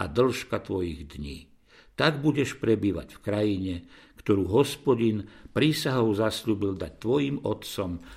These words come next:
Abrahamovi, Izákovi a Jákobovi. A tú druhú časť na záver ešte prečítam z Novej zmluvy,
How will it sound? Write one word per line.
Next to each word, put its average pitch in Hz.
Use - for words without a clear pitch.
Abrahamovi, 107
Izákovi 90
a 82
Jákobovi. 80
A 85
tú 95
druhú 151
časť 131
na 120
záver 107
ešte 95
prečítam 95
z 107
Novej 123
zmluvy, 101